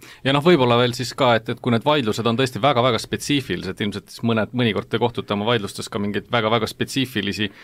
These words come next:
keemilisi, füüsikalisi, elektrotehnilisi küsimusi, millele võib-olla siin ei oskagi keegi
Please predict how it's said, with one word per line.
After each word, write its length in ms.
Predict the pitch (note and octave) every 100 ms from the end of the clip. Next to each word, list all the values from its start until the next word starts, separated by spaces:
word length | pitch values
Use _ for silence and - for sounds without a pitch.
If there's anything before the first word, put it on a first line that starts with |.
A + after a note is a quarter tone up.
| - _ -
keemilisi, 540 | C3 A2 G#2+ G#2 G2+
füüsikalisi, 760 | - A#2+ A2 - A2 G#2+ G2 G#2+ G#2 A2 A#2
elektrotehnilisi 920 | B2+ - A2+ B2 B2 G#2 G#2 - G#2+ G2+ _ -
küsimusi, 420 | D3+ B2+ G2+ G2
millele 320 | G#2 A2 G#2+ G#2+
võib-olla 300 | A2+ A#2 A#2
siin 240 | B2 A#2+ B2
ei 80 | D3
oskagi 240 | - F#2 F2+
keegi 260 | F#2 F2